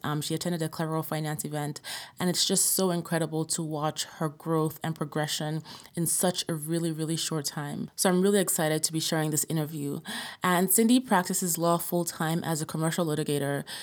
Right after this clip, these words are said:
She is a graduate of Stony Brook University and obtained her Juris Doctor degree from the Benjamin N. Cardozo School of Law. She was born and raised in the Bronx and currently resides in Harlem. So on this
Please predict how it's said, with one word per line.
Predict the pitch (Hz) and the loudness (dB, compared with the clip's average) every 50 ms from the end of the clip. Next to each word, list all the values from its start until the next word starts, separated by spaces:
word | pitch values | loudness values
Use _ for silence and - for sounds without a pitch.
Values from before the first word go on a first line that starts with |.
| - - - | -12 -12 -6
She | - - 196 185 - | -2 -2 0 2 2
is | 170 175 160 | 2 2 4
a | 175 170 | 2 0
graduate | 160 - 185 175 180 185 196 208 - | 2 2 4 4 4 4 4 2 2
of | - 165 165 | 2 2 2
Stony | - - - 170 175 180 180 | 2 2 2 2 4 2 2
Brook | 170 170 170 - | 0 -2 -2 -2
University | - 160 156 143 151 156 156 - - 160 160 160 156 156 - - | -2 -4 -2 -2 -2 -2 -2 -2 -4 -2 -2 -2 -2 -2 -2 -2
and | - 160 156 156 - - | -2 0 0 0 -2 -4
obtained | - - - - - 185 190 190 190 175 | -6 -6 -6 -2 0 2 2 2 2 2
her | 190 175 165 | 0 0 0
Juris | 156 147 - 185 202 233 240 233 - - | 0 -2 0 2 4 4 4 4 2 0
Doctor | - _ - 170 165 - - 175 | 0 _ 0 0 0 0 -4 -6
degree | 165 160 - 160 151 147 147 160 - - - - - - - | -6 -6 -6 -6 -4 -4 -4 -6 -6 -8 -12 -14 -14 -8 0
from | - 185 175 | 2 2 4
the | 165 | 2
Benjamin | 156 - 165 170 185 185 196 180 190 190 190 - - | 2 2 4 4 4 4 2 2 2 2 2 0 0
N. | 156 170 165 170 170 | 0 2 2 0 -2
Cardozo | 160 - - 160 143 147 - 180 190 202 202 190 196 196 | -2 -2 -2 -2 -2 0 0 2 2 2 2 2 2 2
School | 190 - - - 175 160 151 | 2 2 2 2 2 0 0
of | 147 143 | 0 -2
Law. | 147 - - 85 85 - - _ - _ _ | -4 -2 -2 -2 -4 -6 -10 _ -20 _ _
She | - - - | -4 0 2
was | 202 196 175 | 2 2 2
born | 165 185 190 185 196 | 2 2 4 4 6
and | 220 247 262 | 6 6 6
raised | 226 226 226 240 240 - | 6 6 6 4 6 6
in | 254 269 | 6 6
the | 285 | 6
Bronx | 277 214 180 165 165 156 156 - - - | 6 6 6 6 6 4 4 2 0 0
and | - 165 165 160 - | 2 2 0 0 0
currently | - - 180 - - 180 | 2 2 2 2 2 2
resides | 175 165 160 156 151 147 151 151 151 - | 2 2 2 2 0 0 0 0 0 -2
in | - 151 147 | -2 -2 0
Harlem. | 143 151 151 143 - - - - - 156 - _ - - - - - - - - - | 0 0 0 -2 -2 -4 -6 -6 -8 -10 -12 _ -14 -12 -12 -10 -12 -12 -14 -6 0
So | - - 262 | 2 4 4
on | 262 254 | 6 4
this | 277 311 | 4 2